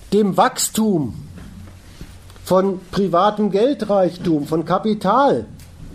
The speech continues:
als Raison, als gesellschaftlicher Endzweck und als Bedingung allen gesellschaftlichen Lebens verschrieben.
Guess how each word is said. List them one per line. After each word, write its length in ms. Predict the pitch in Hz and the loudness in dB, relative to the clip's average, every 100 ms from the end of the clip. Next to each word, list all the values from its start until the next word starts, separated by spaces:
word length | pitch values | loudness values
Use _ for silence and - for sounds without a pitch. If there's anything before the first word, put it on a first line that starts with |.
| - - | -10 -2
als 320 | 185 180 160 | -2 0 0
Raison, 580 | 180 170 180 185 139 - - - - - - - - | 0 4 4 2 0 -6 -16 -18 -16 -16 -16 -8 -4
als 200 | 170 - | -2 0
gesellschaftlicher 920 | 196 190 233 220 208 208 214 214 202 | 0 2 0 0 -2 0 0 0 0
Endzweck 720 | 220 269 - 175 180 139 - | 2 0 0 0 2 0 -2
und 200 | - 214 | -4 -2
als 180 | 214 202 | -2 -2
Bedingung 640 | - 208 208 262 302 240 190 | 0 -2 2 2 4 2 0
allen 340 | 180 180 165 | 2 2 2
gesellschaftlichen 840 | 160 156 175 175 165 165 160 143 151 | 0 2 0 0 -4 -2 -4 -2 -2
Lebens 760 | 135 123 117 110 92 - - - - - - | 0 0 -2 -4 -6 -6 -10 -14 -20 -20 -20
verschrieben. 920 | - 151 143 - 151 165 117 101 80 | -4 -4 -2 -2 0 0 -2 -6 -10